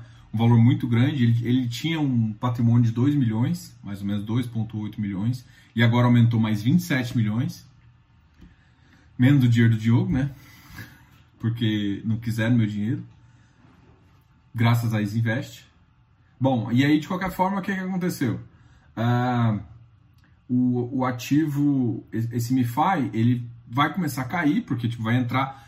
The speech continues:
vai entrar quase cin-, quinze vezes o tamanho do, do, do ativo original. Então, vai, assim, hoje, por exemplo, ele foi negociado duzentos, duzentos e oito mil vezes, duzentos e oito mil volume financeiro,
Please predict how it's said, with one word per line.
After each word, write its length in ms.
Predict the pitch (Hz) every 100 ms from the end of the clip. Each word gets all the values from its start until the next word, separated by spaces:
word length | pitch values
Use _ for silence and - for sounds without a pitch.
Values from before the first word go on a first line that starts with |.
| _ -
vai 120 | 120
entrar 200 | 120 135
quase 400 | - 147 165 139 - _ _ _
cin-, 480 | - - 180 190 123
quinze 380 | - 190 226 196
vezes 480 | 143 147 170 175 170
o 80 | 165
tamanho 420 | 147 131 135 165
do, 320 | 160 151 127
do, 140 | 117 107
do 500 | 110 113 110 - 120
ativo 300 | 117 123 120
original. 460 | 117 127 117 80 -
Então, 140 | 110
vai, 220 | 120 117 - - -
assim, 260 | 120 113
hoje, 300 | 117 190 180
por 120 | 135
exemplo, 220 | 117 127 139
ele 80 |
foi 100 | 120
negociado 540 | 131 151 147 131 127 135
duzentos, 500 | 123 104 120 160 - - - _ -
duzentos 260 | 117 139
e 20 | 139
oito 200 | 139 127
mil 160 | 143
vezes, 380 | 117 101 98 -
duzentos 340 | - 113 120
e 40 | 123
oito 200 | 123 117
mil 160 | 120
volume 300 | 117 117 120
financeiro, 580 | 117 127 131 120 98 82